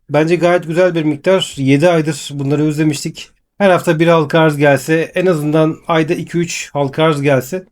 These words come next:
bu şekilde iki üç tavan alabileceğimiz hisseler olsa gayet güzel. Hepimizin aile bütçesine bir katkıda bulunmuş oluyor.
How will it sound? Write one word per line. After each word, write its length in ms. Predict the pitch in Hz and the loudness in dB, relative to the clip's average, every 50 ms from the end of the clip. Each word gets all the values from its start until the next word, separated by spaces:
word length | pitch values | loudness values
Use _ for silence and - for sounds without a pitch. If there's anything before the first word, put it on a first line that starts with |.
| _ _ - | _ _ -10
bu 80 | 170 165 | -8 -6
şekilde 400 | - 160 135 151 151 151 156 147 | -4 -4 -2 -2 -2 -2 -2 -4
iki 180 | 139 143 170 | -4 -6 -6
üç 160 | 190 175 - | -6 -6 -4
tavan 260 | - 165 151 147 147 143 | -2 -2 0 0 0 0
alabileceğimiz 920 | 139 139 139 139 135 131 131 147 147 147 160 160 - - - - - - - | 0 0 0 0 -2 -2 0 0 2 2 0 0 -4 -8 -14 -16 -14 -12 -10
hisseler 380 | 156 147 - 147 139 139 139 | -10 -6 -4 -2 0 0 0
olsa 400 | 139 139 139 135 - 190 196 190 - _ _ _ - | 0 0 -2 -2 -2 -4 -4 -4 -6 _ _ _ -2
gayet 320 | 196 147 135 156 156 151 | 0 2 2 0 -2 -4
güzel. 320 | 180 165 147 151 156 160 165 143 _ _ _ _ | -4 -2 0 0 0 0 -4 -10 _ _ _ _
Hepimizin 400 | 165 165 - 151 139 139 139 147 | -8 -6 -2 -2 -2 0 2 2
aile 260 | 151 147 147 160 151 | 2 4 2 2 0
bütçesine 380 | 131 - 143 131 - 135 156 156 | -4 -6 -8 -6 -4 -4 -4 -4
bir 60 | - | -4
katkıda 520 | - - - 156 143 139 - 156 165 156 147 | -6 -6 -4 -4 -4 -2 -2 -2 -2 -2 0
bulunmuş 340 | 143 131 123 120 117 - | -2 -2 -2 -2 -4 -6
oluyor. 260 | 135 120 139 165 196 | -6 -6 -6 -8 -10